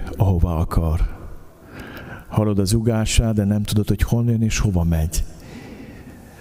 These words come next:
Így várunk arra, hogy a te szent lelked fújjon ma. Azt kértük tőled, Uram, hogy a te szent szellemed győzze le a távol létnek az akadályát,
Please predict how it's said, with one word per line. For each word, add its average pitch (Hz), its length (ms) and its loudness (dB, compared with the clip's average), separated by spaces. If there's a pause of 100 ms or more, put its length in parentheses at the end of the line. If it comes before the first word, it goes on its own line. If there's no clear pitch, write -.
(240)
Így 104 240 2
várunk 107 440 2
arra, 107 240 0
hogy 101 120 2
a 98 40 2
te - 100 2
szent 107 380 2
lelked 101 300 0
fújjon 127 480 2
ma. 90 460 2 (1300)
Azt - 200 0
kértük 113 380 0
tőled, 110 360 2
Uram, 104 380 2
hogy 98 380 2
a 101 60 2
te 104 120 2
szent 127 320 2
szellemed 113 500 2
győzze 117 440 2
le 82 480 0 (960)
a - 80 2
távol 117 460 2
létnek 110 380 0
az 104 100 0
akadályát, 85 880 2